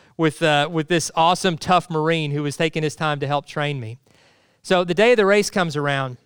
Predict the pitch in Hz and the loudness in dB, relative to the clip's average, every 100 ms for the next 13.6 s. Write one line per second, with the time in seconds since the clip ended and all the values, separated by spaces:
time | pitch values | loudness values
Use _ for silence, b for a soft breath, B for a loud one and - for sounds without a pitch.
0 | _ _ _ _ _ _ _ _ 165 151 | _ _ _ _ _ _ _ _ -10 -2
1 | 160 175 143 135 160 165 170 165 160 180 | 0 0 -2 -2 -2 0 -2 -2 -2 2
2 | 214 220 220 170 175 202 175 175 175 165 | 2 2 0 0 -2 0 0 2 0 0
3 | 202 - 139 110 - b b b - 165 | -2 -2 -10 -12 -18 b b b 0 2
4 | 180 180 170 - 240 214 185 190 226 185 | 2 0 0 0 2 4 4 4 2 2
5 | 160 202 202 165 160 202 202 185 160 208 | 4 4 4 2 0 0 0 -2 -2 0
6 | 180 165 151 196 190 175 170 151 139 190 | 2 0 0 -2 -2 -2 -4 -4 -4 -2
7 | 196 190 156 - - 185 190 175 160 190 | 0 -2 -4 -8 -8 -2 0 2 2 0
8 | - 180 180 156 135 175 185 151 147 B | 0 -2 -2 -2 -2 -2 0 -2 -4 B
9 | B B 165 160 214 175 175 _ _ _ | B B 0 2 2 2 -4 _ _ _
10 | - - 233 214 165 175 135 170 220 196 | -16 -4 2 2 4 0 0 2 2 2
11 | 170 160 156 - 220 254 175 156 156 156 | 0 -4 -6 -2 0 2 0 -2 -4 0
12 | 226 196 165 180 170 185 196 190 160 135 | 0 0 -2 -2 -2 -2 -4 -4 -6 -8
13 | B B 165 - 180 | B B -6 -4 -2